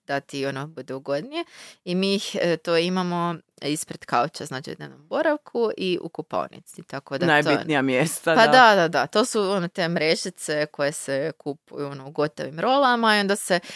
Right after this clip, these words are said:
Speaker 1: ispod završne podne obloge samo, ono, postave i onda imaju termostat i tako se regulira temperatura. To što se tiče grijanja. Što se tiče vode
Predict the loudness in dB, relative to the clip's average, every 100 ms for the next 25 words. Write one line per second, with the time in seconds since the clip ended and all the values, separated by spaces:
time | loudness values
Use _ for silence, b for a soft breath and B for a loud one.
0 | B B -6 -4 0 4 4 2 -4 -8
1 | -8 -8 -10 -6 -4 -2 -4 -6 -6 -8
2 | -6 -8 -8 -10 -14 -20 -20 _ _ -20
3 | -20 -20 _ -20 -14 -8 -6 -6 -8 -10
4 | -12 _ _ -16 -12 -10 -12 -10 -10 -12
5 | -14 -10 -8 -2 4 4 4 -4 -6 -6
6 | -8 -8 -8 -12 -12 -12 -14 -18 -20 _
7 | -20 _ -10 -6 -6 -8 _ _ _ _
8 | _ -4 -4 -2 -6 -8 -12 -6 -6 -2
9 | -2 -2 -2 -6 -6 -8 -6 -6 -4 -4
10 | 0 -2 0 0 2 2